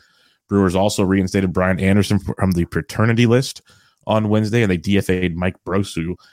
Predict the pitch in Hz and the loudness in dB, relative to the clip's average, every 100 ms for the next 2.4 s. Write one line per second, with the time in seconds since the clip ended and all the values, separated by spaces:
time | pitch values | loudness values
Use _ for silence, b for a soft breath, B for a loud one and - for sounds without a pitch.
0 | b - 90 85 80 - 92 87 - - | b -6 -2 -2 -4 -6 -4 -4 -4 -12
1 | - 87 85 - - 90 82 73 - 82 | -6 -6 -6 -10 -14 -12 -10 -10 -8 0
2 | 98 104 95 | 0 0 -4